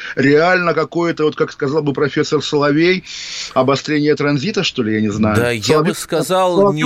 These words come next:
Speaker 2: невероятно, очень профессиональная медийная атака, полноценная гибридная операция, когда никому неизвестные там австралийские хакеры очень удачно сделали такой слив.
Speaker 1: Ну,
Speaker 2: Мы об этом
Speaker 1: Эдвард,
Speaker 2: против вчера говорили, да.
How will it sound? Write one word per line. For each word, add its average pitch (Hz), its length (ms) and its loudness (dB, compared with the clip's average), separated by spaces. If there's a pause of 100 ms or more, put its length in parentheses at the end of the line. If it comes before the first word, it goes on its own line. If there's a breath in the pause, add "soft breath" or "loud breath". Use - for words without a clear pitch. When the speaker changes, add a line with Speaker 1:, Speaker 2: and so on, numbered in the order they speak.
Speaker 2:
невероятно, 165 880 -2
очень 170 400 0
профессиональная 160 1200 0
медийная 143 800 2
атака, 127 460 -2
полноценная 117 840 0
гибридная 117 600 0
операция, 110 720 -2
когда 95 400 0
никому 160 560 0
неизвестные 123 800 0
там 87 180 -4
австралийские 87 800 -2
хакеры 151 720 -2
очень 123 380 -4
удачно 117 640 0
сделали 98 480 0
такой 104 280 -4
слив. 165 240 -2
Speaker 1:
Ну, 151 100 0
Speaker 2:
Мы - 20 2
об 190 60 0
этом 180 100 2
Speaker 1:
Эдвард, 190 160 2
Speaker 2:
против 131 180 -14
вчера 120 260 -2
говорили, 90 380 -6
да. 95 280 0